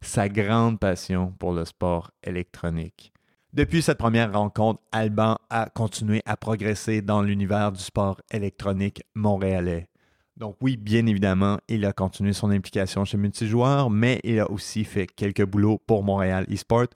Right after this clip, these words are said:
une des structures de sport électronique qui est vraiment en hausse à Montréal, et a même décroché un boulot de journaliste chez R D S. Donc, très étonnamment, nous avons donné rendez-vous à Alban à notre repère habituel, le hippie poutine de la rue Saint-Denis,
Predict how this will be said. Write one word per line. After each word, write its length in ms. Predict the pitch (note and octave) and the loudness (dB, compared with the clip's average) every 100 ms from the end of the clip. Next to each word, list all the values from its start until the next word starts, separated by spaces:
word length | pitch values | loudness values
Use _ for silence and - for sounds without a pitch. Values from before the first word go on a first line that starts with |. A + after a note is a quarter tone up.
| _ _ - | _ _ -4
une 160 | A2 | 0
des 120 | G#2+ | 2
structures 380 | G2 - G#2 G#2+ | 0 -4 -4 -2
de 100 | G2+ | -2
sport 220 | - G2 | -2 -2
électronique 520 | F#2 F#2 F#2+ F#2 G2+ G2 | -2 -4 -2 0 -2 -4
qui 180 | - F#2 | -8 -6
est 40 | |
vraiment 400 | F#2 F#2+ F#2+ - | -4 -2 -2 -4
en 180 | G2+ F#2 | -4 -4
hausse 240 | - G#2 F#2+ | 0 0 0
à 80 | F2 | 0
Montréal, 500 | F2+ F#2+ A2+ C3 C3+ - - - | 0 0 0 -2 -4 -12 -20 -2
et 160 | D3+ - | 0 2
a 120 | A2+ | 2
même 280 | A2+ A#2 G#2+ | 2 2 2
décroché 680 | G#2+ - F#2+ - G2+ G2+ - | -2 0 -2 0 0 0 0
un 160 | G#2 | 0
boulot 480 | F#2 G2+ G2+ G2 G2 | 2 2 2 2 2
de 120 | G2 | 0
journaliste 600 | F#2 F#2+ F#2 F2 F#2 - - | 2 2 2 2 0 -4 -12
chez 340 | - - G#2 F#2+ | -6 0 2 2
R 100 | F2+ | 0
D 100 | F2+ | -2
S. 420 | F2 - - - _ _ _ _ _ _ - | -4 -10 -20 -20 _ _ _ _ _ _ -8
Donc, 380 | C#3+ D#3 D3 | -4 -4 -6
très 420 | - A2 A2+ G#2+ A2 | -10 -6 -2 0 0
étonnamment, 480 | A2+ G#2+ A2+ C#3+ C3+ | 0 0 2 0 0
nous 140 | A#2 | -2
avons 280 | G#2+ A2+ A2+ | 0 0 0
donné 280 | A2+ A2 A2+ | 0 2 0
rendez-vous 440 | A2 G#2 G2+ A2 - | 0 0 0 -2 -2
à 80 | G#2+ G#2 | -4 -2
Alban 380 | G2 F#2+ G2 - | -2 0 -2 -2
à 120 | G2 | -6
notre 240 | F2+ F2+ - | -4 -6 -6
repère 480 | A2+ F#2+ F#2+ - F#2 | -6 -2 -2 -2 -4
habituel, 560 | F#2 F2+ - G#2 G2+ G#2+ - _ _ | -4 -6 -4 0 0 -2 -10 _ _
le 280 | F#2+ F2+ F2+ | -2 2 2
hippie 200 | E2+ F#2 | 0 -6
poutine 380 | - G2 F#2+ F2+ | -8 -8 -4 -2
de 80 | F2 | -2
la 140 | F2 | -2
rue 160 | G2 G2+ | -4 -2
Saint-Denis, 420 | G#2 G#2 A#2+ | -2 0 0